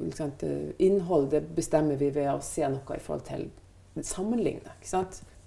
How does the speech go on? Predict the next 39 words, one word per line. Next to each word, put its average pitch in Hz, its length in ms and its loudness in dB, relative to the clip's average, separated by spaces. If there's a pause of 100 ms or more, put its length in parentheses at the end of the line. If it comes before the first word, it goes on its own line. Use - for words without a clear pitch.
Og 180 440 10
at - 120 -6
vi 165 140 12
er 165 40 8
strukturert 151 680 4
av 147 160 0
omgivelsene 147 440 -2
våre. - 140 -2
Så 156 120 -4
sånn, 156 180 -2
alt - 220 6
det 190 80 6
her 160 120 6
inneholder 147 560 4
denne 139 540 0
filosofien 143 680 0
hans. 139 500 -4 (120)
Og 180 340 4 (360)
jeg 233 160 8
ser 196 260 8 (200)
veldig 202 400 6
klare 151 500 6 (380)
paralleller 156 560 4
mellom 143 380 2 (480)
hvordan, 151 480 2 (540)
ehm, 143 720 0 (280)
hvordan, 160 360 -2
eh, - 240 -4
man, 151 340 0
eh, 160 240 -4
kan 151 120 -2
bruke 165 280 2
kamera 180 400 2 (160)
som 147 140 -6
en 143 100 -2
måte 156 140 -10
å - 20 -10
tenke 156 220 -8
på, 220 180 -4